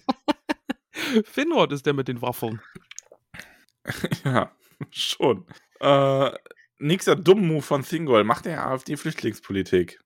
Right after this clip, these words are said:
Speaker 1: Ha. Ist mir alle
Speaker 2: Schön, dass wir beide genau dieselbe Reaktion haben. <laughs>
Speaker 1: Ist ja alles so politisch heute.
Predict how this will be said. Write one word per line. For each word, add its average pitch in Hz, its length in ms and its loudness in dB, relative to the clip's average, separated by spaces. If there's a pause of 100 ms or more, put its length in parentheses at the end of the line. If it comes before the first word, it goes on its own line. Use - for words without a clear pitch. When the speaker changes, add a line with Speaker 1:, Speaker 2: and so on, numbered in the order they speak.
(220)
Speaker 1:
Ha. 151 1000 2 (920)
Ist - 140 -10
mir 170 100 -2
alle 175 200 0
Speaker 2:
Schön, 160 180 0
dass 170 140 -2
wir 151 100 -2
beide 147 260 2
genau 139 220 2
dieselbe 160 340 4
Reaktion 151 640 4
haben. 110 280 -2 (680)
<laughs> - 840 -12
Speaker 1:
Ist - 120 -12
ja 143 80 -8
alles 160 220 0
so 160 260 6
politisch 131 560 0
heute. 127 440 2